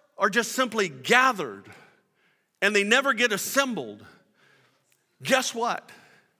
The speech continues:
That motorcycle ain't going anywhere. Till all the parts come together, they're assembled and they work together, you are not going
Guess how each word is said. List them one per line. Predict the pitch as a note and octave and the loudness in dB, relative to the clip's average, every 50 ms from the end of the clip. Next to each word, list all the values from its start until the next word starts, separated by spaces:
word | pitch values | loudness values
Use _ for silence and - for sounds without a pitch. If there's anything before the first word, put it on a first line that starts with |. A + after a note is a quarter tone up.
| _ _ _ _ _ _ _ _ _ _ _ _ _ _ | _ _ _ _ _ _ _ _ _ _ _ _ _ _
That | - F3+ E3+ | -4 -2 0
motorcycle | G3 A3+ A#3+ A#3 G#3+ - G3+ E3+ D#3+ D3+ F3+ D3+ D3+ | 0 0 0 0 0 2 2 2 2 0 -2 -2 -2
ain't | D3+ D3 C3+ | -2 -4 -4
going | C#3+ C#3+ C#3+ C#3+ D3+ | -4 -4 -4 -6 -6
anywhere. | D#3 D3 B2 G#2+ F#2 F2+ E2 D#2+ - - - - - - _ _ _ _ _ _ _ _ _ _ _ _ _ _ _ _ _ _ _ _ _ _ _ _ _ _ _ _ _ _ _ _ _ _ _ _ _ _ _ _ _ _ _ _ _ _ _ _ _ - | -6 -8 -8 -10 -10 -14 -14 -16 -18 -20 -20 -20 -20 -20 _ _ _ _ _ _ _ _ _ _ _ _ _ _ _ _ _ _ _ _ _ _ _ _ _ _ _ _ _ _ _ _ _ _ _ _ _ _ _ _ _ _ _ _ _ _ _ _ _ -4
Till | - D3 D3+ | -2 0 2
all | F3 G3+ A3+ A3+ | 4 4 4 2
the | A3+ | 0
parts | A3 A3 - A#3 G3+ D#3+ C#3+ C3 - - - - - - - _ _ _ _ _ _ _ _ _ _ _ _ _ _ _ _ _ _ _ _ _ _ _ _ _ _ _ _ _ _ | -2 0 2 2 2 2 0 -2 -8 -14 -16 -16 -20 -20 -20 _ _ _ _ _ _ _ _ _ _ _ _ _ _ _ _ _ _ _ _ _ _ _ _ _ _ _ _ _ _
come | - - G#3+ G#3+ A3 | 0 2 2 2 2
together, | G#3 F#3 F3 E3 D3 G#2+ G#2 G#2 - - - - - - _ _ _ _ _ _ _ _ _ _ _ _ _ _ _ _ _ _ _ | 0 2 2 2 2 0 -4 -14 -14 -16 -18 -20 -20 -20 _ _ _ _ _ _ _ _ _ _ _ _ _ _ _ _ _ _ _
they're | - C#3 D#3 D#3+ | 0 2 2 2
assembled | D#3 D#3 - - A#3 A3 A3 F#3+ F3 D#3+ D3 D3 | 2 0 0 0 0 0 2 0 -2 -2 0 0
and | C#3 C#3 | 0 0
they | C3+ | 0
work | C#3 C3+ C#3+ F3+ G#3 G#3 G#3 - | 0 0 2 2 2 2 0 -2
together, | - F#3 D3+ C3+ C#3+ C3 A#2+ A#2+ A#2 A#2+ | -4 -4 -2 0 0 0 0 -2 -4 -4
you | A#2+ C3+ D#3+ D3 | -4 -4 -4 -2
are | C#3 C3+ | -2 -4
not | C3+ D3 D3+ E3+ F3+ F3+ F3 F3 | -4 -4 -2 -2 -2 -2 -4 -8
going | E3 E3+ D#3 D#3 D#3 D#3+ D#3 C#3+ C#3 C3 | -10 -10 -8 -8 -8 -8 -8 -8 -10 -12